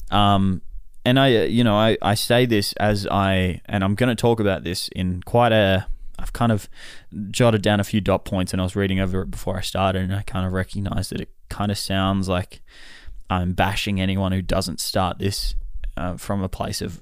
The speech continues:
loving it. And, and I want you to know that I didn't, like, I, there was certainly points in my time on Instagram, and I'm almost talking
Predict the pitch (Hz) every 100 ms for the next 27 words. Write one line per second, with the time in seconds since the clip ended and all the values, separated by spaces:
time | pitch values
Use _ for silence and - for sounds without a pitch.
0 | - 101 90 - - - 110 104 - -
1 | 113 113 - - - - 120 131 - 123
2 | 113 127 110 104 - 127 127 101 98 127
3 | - 110 107 - 110 120 110 101 - -
4 | - - - 113 120 120 - 131 113 113
5 | 104 - 110 101 - - 104 98 98 104
6 | 110 110 107 104 95 - - - 104 98
7 | 101 92 95 95 98 - 104 90 95 92
8 | 92 - 104 101 - 110 120 143 113 -
9 | 120 117 123 113 107